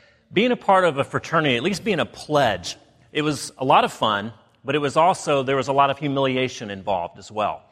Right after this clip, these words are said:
And I remember Sunday afternoons were the worst day of the week because you never knew if you were gonna get the call for the dreaded lineup. And what this meant is that someone from the fraternity would call our pledge class president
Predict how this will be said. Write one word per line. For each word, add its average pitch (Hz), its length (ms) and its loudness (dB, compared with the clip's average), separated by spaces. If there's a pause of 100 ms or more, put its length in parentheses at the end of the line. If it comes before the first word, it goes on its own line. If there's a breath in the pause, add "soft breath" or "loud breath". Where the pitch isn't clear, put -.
(420 soft breath)
And 135 460 -2
I 131 100 2
remember 143 300 0
Sunday 196 340 0
afternoons 143 560 0
were 131 80 -2
the 117 100 2
worst 131 440 0
day 170 120 0
of 147 60 0
the 139 100 0
week 123 360 -4
because 120 420 -2
you 127 100 -2
never 170 320 0
knew 143 460 0 (300 loud breath)
if - 140 -10
you 135 100 -2
were 135 60 0
gonna 117 180 -2
get 104 240 -2
the 185 80 -4
call 135 420 2
for 117 160 -10
the 107 100 -8
dreaded 123 440 -2
lineup. 107 600 -4 (640 soft breath)
And 117 120 -8
what 135 160 2
this 208 240 0
meant 131 320 0
is 117 240 -6
that 120 340 2
someone 185 380 2
from 165 220 -4
the 135 60 0
fraternity 151 540 -2
would 110 180 -2
call 127 540 2
our 117 180 0
pledge - 380 -2
class 151 320 2
president 131 580 0